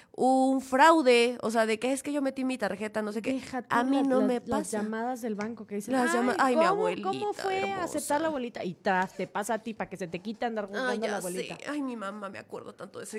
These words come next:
Speaker 1: esto, pobrecita, se espantó, hijos de su
Speaker 2: Sí.
Speaker 1: tal por cual los que hacen
Speaker 2: Sí,
Speaker 1: eso.
Speaker 2: o sea, es que hay que entender eso, o sea, que,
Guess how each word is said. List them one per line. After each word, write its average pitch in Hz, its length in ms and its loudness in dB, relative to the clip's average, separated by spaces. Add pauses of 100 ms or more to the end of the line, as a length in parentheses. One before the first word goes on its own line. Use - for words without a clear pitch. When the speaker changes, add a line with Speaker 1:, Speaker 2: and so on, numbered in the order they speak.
Speaker 1:
esto, 196 240 -10 (340)
pobrecita, 202 520 -6
se 185 80 -12
espantó, 180 480 -4
hijos 220 220 -2
de 202 100 -6
su 190 300 -6 (500)
Speaker 2:
Sí. - 120 -10
Speaker 1:
tal 240 220 8
por 220 200 4
cual 196 220 2
los 196 140 -4
que 185 80 -4
hacen 190 160 0
Speaker 2:
Sí, 214 80 0
Speaker 1:
eso. 175 160 -4
Speaker 2:
o - 20 -6
sea, 359 160 -6
es 381 140 -6
que 480 80 -6
hay 466 80 -2
que 453 100 -8
entender 320 560 -4
eso, 277 380 -6
o 196 100 -6
sea, 214 160 -6
que, 214 300 -6